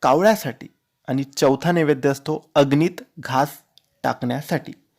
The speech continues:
हे चार नैवेद्य तुम्हाला काढायचे आहेत. पहिला नैवेद्य कुत्र्याला खाऊ घालायचा, दुसरा नैवेद्य गाईला खाऊ घालायचा, तिसरा नैवेद्य कावळ्याला खाऊ घालायचा आणि चौथा नैवेद्य अग्नीमध्ये तुम्हाला घास टाकायचा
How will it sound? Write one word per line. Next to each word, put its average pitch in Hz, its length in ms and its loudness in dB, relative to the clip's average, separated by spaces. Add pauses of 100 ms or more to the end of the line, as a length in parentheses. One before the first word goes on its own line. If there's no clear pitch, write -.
(340)
हे 156 60 -6
चार 170 300 4
नैवेद्य 165 320 2
तुम्हाला 156 260 2
काढायचे 143 400 2
आहेत. 151 280 0 (100)
पहिला 131 220 2
नैवेद्य 131 300 -2
कुत्र्याला 143 500 0
खाऊ 151 140 0
घालायचा, 135 460 -6 (640)
दुसरा 139 360 2
नैवेद्य 131 360 2
गाईला 131 400 4
खाऊ 147 140 2
घालायचा, 131 420 -2 (560)
तिसरा 139 280 4
नैवेद्य 131 440 2 (240)
कावळ्याला 135 460 6
खाऊ 165 160 0
घालायचा 143 440 -4 (100)
आणि 139 140 -8
चौथा 131 400 0
नैवेद्य 127 440 0 (200)
अग्नीमध्ये 143 640 2 (420)
तुम्हाला 131 260 2
घास 135 320 0 (360)
टाकायचा 120 540 -2